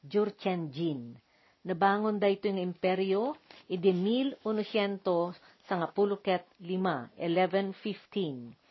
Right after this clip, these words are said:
Binangon daytoy ti pangulo dagiti tribu a Jurchen a managan Wanyan Aguda.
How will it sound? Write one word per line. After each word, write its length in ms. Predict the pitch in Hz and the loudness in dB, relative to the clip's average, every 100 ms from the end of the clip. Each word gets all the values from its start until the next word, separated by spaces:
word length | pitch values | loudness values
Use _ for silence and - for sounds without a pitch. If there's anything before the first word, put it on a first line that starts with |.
| - _ - | -20 _ -14
Binangon 880 | 170 190 175 175 175 - 196 214 220 | -4 -2 0 -2 -6 -10 -4 -2 0
daytoy 400 | 214 202 208 247 | 0 0 -4 -4
ti 80 | 233 | -6
pangulo 480 | 202 185 175 170 | -6 -4 -4 -4
dagiti 400 | 160 160 156 156 | -4 -4 -6 -8
tribu 400 | - 190 196 180 | -8 -6 -4 0
a 80 | 156 | -2
Jurchen 640 | 165 208 214 - 220 214 208 - _ - | -2 -4 -6 -4 -4 -4 -8 -16 _ -6
a 80 | 214 | -2
managan 640 | 220 202 180 160 151 156 160 _ - | 0 0 -2 -2 -4 -6 -10 _ -6
Wanyan 560 | 175 175 175 180 190 - | -2 -2 -2 -2 -4 -6
Aguda. 640 | 165 151 156 147 131 117 | -8 -6 -8 -6 -8 -10